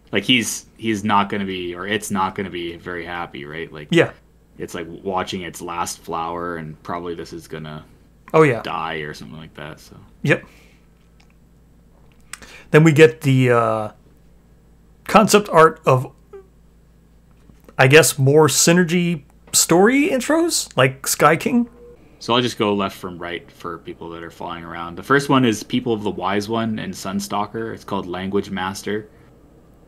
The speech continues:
Speaker 1: Um, kind of implies that they're gonna get a lot of access to language or something. Sun language, dream language, dragon speech.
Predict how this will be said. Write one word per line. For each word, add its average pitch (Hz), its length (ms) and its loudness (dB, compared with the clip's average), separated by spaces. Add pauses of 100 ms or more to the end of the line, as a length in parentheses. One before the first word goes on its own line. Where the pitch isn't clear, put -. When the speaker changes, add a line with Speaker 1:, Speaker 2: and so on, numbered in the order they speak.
(200)
Speaker 1:
Um, 78 580 -10 (1040)
kind 90 200 -10
of 85 80 -12
implies 85 500 -6
that 80 140 -14
they're 80 100 -10
gonna 80 380 -10
get 82 160 -10
a 80 40 -10
lot 80 220 -10
of 76 260 -16 (120)
access - 400 -14
to - 80 -18
language 98 400 -4
or 98 40 -6
something. 104 360 -12
Sun 92 200 -12
language, 90 420 -12
dream 87 220 -12
language, 90 440 -12
dragon 90 320 -10
speech. - 560 -12